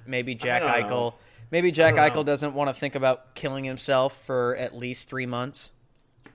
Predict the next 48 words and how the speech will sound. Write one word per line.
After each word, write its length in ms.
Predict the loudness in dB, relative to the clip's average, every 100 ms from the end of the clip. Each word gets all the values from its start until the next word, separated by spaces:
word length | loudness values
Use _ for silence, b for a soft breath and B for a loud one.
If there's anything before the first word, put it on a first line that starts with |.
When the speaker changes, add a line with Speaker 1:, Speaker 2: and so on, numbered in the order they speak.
| _ _ _ -20 _ _ _ -20 -18 -2
Speaker 2:
But 220 | -2 0
here's 240 | 2 2
the 100 | 0
thing. 340 | 2 4 4 2
What 120 | 0
if 160 | 0
you 80 | -4
bring 320 | -4 -2 -2
in 180 | -2 -4
Taylor 360 | -2 -2 0 -2
Hall 360 | 0 0 0 0
and 220 | -4 -4
him 280 | -4 -2 -2
and 140 | -2
Eichel 380 | 0 0 2 -4
just 200 | -6 -6
don't 260 | -6 -6
fucking 360 | -6 -6 -6 -10
click, 320 | -8 -6 -6
and 120 | -6 -10
this 120 | -10
team 240 | -6 -6
is 80 | -2
actually 380 | -2 -2 -2 -4
even 260 | -4 -10 -6
worse 300 | -2 -2 -4
than 140 | -8
it 120 | -6
was 160 | -6 -6
before, 440 | -8 -8 -4 -2
and 100 | -2
you've 180 | -6 -8
got 160 | -4 0
Speaker 1:
Then, 160 | -2
Speaker 2:
an 80 | -2 0
Speaker 1:
oh, 100 | 2
yeah, 220 | 4 2
Speaker 2:
o- 40 |
Speaker 1:
then 160 | 2 0
you're 120 | -2
totally 320 | 0 0 0
fucked 300 | 0 -2 4
Speaker 2:
Then 80 | 8
Speaker 1:
because 100 | 8
Speaker 2:
you're 80 | 6
Speaker 1:
you're 40 | 2
s- 80 | -2
Speaker 2:
fucked. 480 | 4 4 4 -4